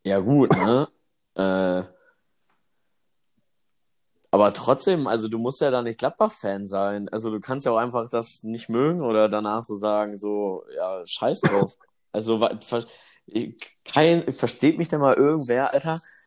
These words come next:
Speaker 1: dass das irgendwie für mich so ein bisschen sinnlos, äh, erscheint, irgendwem da so mitzufiebern? So ein bisschen hohl irgendwie?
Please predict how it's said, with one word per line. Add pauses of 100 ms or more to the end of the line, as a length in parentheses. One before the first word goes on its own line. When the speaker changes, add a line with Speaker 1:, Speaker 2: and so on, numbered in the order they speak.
(120)
Speaker 1:
dass
das
irgendwie
für
mich
so
ein
bisschen
sinnlos,
äh,
erscheint,
irgendwem
da
so
mitzufiebern? (380)
So
ein
bisschen (140)
hohl
irgendwie?